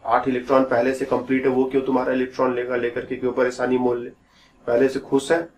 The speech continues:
और तुम्हारा electron आकर के मारपीट करने लगा, खुशी उसकी जो है खराब हो जाएगी। तो कुछ एलिमेंट्स जो पहले से खुश रहते हैं, मतलब पहले से stable होते हैं, वो electron नहीं लेना चाहते, तो उसमें electron नहीं जाएगा। तुम जबरदस्ती electron को अंदर भेजोगे तो एनर्जी खर्च हो जाएगी।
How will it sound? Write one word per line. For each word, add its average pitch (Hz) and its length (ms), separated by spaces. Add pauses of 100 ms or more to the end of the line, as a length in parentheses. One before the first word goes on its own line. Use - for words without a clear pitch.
(440)
और - 40
तुम्हारा 127 320
electron 127 380
आकर 123 280
के 135 100
मारपीट 123 420
करने 123 240
लगा, 120 280
खुशी - 440
उसकी 123 200
जो 120 100
है 120 60
खराब 117 300
हो 120 100
जाएगी। 117 280 (480)
तो 151 80
कुछ 175 200
एलिमेंट्स 156 420
जो 156 120
पहले 143 320
से 156 120
खुश 143 300
रहते 120 300
हैं, 117 60
मतलब 123 220
पहले 120 320
से 131 140
stable 127 500
होते 110 240
हैं, 113 60
वो 120 100
electron 123 380
नहीं 123 220
लेना 110 240
चाहते, - 360 (420)
तो 127 60
उसमें 139 240
electron 135 480
नहीं 123 200
जाएगा। 110 380 (440)
तुम 139 100
जबरदस्ती 131 520
electron 143 380
को 143 80
अंदर 139 240
भेजोगे 131 360
तो 135 100
एनर्जी 127 320
खर्च - 340
हो 127 60
जाएगी। 110 300